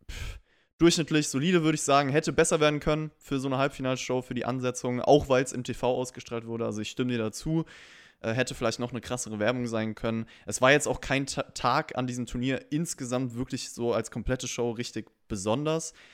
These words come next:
Vielleicht kann das Finale es schaffen, wir wissen's ja nicht. Ähm, auf jeden Fall wird das Finale generell von diesem Turnier sein,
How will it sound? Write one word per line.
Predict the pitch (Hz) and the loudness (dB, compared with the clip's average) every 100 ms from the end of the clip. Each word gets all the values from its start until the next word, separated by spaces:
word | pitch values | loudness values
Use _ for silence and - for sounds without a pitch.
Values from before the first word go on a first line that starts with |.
| - _ _ | -20 _ _
Vielleicht | 113 117 143 - | 4 6 6 4
kann | - 135 | -2 0
das | 131 - | 0 -2
Finale | 127 113 120 147 | -2 0 0 0
es | 139 | -4
schaffen, | - 147 131 | -6 -6 -6
wir | 113 107 | -6 -6
wissen's | - 131 | -8 -10
ja | 127 | -8
nicht. | 131 151 - | -8 -6 -6
Ähm, | 113 113 | -6 -4
auf | 113 - | -6 -4
jeden | 120 | -6
Fall | 123 117 117 | -2 -4 2
wird | 156 | 2
das | 185 - | 2 -2
Finale | 160 139 147 185 165 | -2 2 2 2 2
generell | 147 156 143 147 | 0 -2 -2 -2
von | 143 | -4
diesem | 135 135 | -6 -6
Turnier | 127 143 | -4 -4
sein, | 135 131 139 | -2 -2 -2